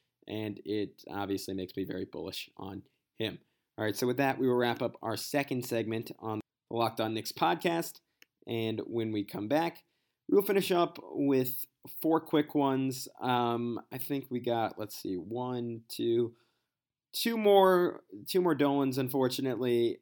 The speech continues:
and then, um, two more Clydes. We'll get into that next on Locked On Knicks.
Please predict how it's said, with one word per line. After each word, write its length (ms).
and 300
then, 640
um, 680
two 100
more 120
Clydes. 400
We'll 100
get 80
into 140
that 120
next 360
on 100
Locked 180
On 120
Knicks. 360